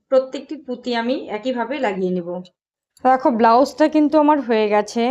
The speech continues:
এবার দেখো, এরকম একটি ফুল বানিয়ে নিয়েছি আমি। তো এটা আমি এখানে লাগিয়ে দেব। তো তোমরা যদি এরকম ফুল বানানোর,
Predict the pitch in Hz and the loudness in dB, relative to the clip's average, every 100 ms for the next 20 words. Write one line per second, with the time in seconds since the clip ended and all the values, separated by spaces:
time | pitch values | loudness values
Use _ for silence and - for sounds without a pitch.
0 | 311 _ - 214 226 220 254 269 208 214 | -4 _ -8 0 0 0 2 2 2 -2
1 | 233 240 240 277 - 262 254 220 208 202 | -4 -4 -4 -6 -4 -2 0 0 0 -2
2 | 202 196 190 - 202 196 220 311 _ _ | -2 -4 -6 -6 -4 -4 -6 -8 _ _
3 | _ _ _ _ _ _ _ _ _ _ | _ _ _ _ _ _ _ _ _ _
4 | _ _ 226 202 214 254 254 262 214 220 | _ _ -2 0 4 4 4 2 2 0
5 | 226 285 427 _ _ _ - 233 220 208 | -2 -2 -4 _ _ _ -6 0 0 0
6 | 240 220 214 240 339 _ _ _ 262 254 | 0 2 2 0 -2 _ _ _ -4 0
7 | 262 254 254 262 226 226 233 247 254 240 | 2 2 0 0 2 2 0 -2 -2 -2
8 | 240 220 208 202 208 214 220 | -4 -2 0 0 -2 -2 -4